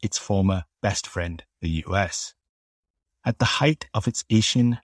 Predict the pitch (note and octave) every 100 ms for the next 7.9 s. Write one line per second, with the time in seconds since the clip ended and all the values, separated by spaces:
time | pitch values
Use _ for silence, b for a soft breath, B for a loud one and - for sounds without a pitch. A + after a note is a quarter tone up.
0 | _ - G#2 G#2 G#2 A2 G2+ F2+ E2 E2
1 | _ _ _ - G#2 - A#2+ B2 B2+ -
2 | B2 - A#2 A#2+ - A2 G2+ F#2+ F#2 F2+
3 | F2+ - G2+ - G#2 G#2+ A2 - F2 F2+
4 | _ G2+ - - F2 F2 F2 - F2+ -
5 | E2+ D#2 - G2 E2 - _ _ _ _
6 | - A2 - F#2 F2+ F2 F2 F2 F2 F#2
7 | A2 F#2 F2+ - G2+ F#2+ F2+ D#2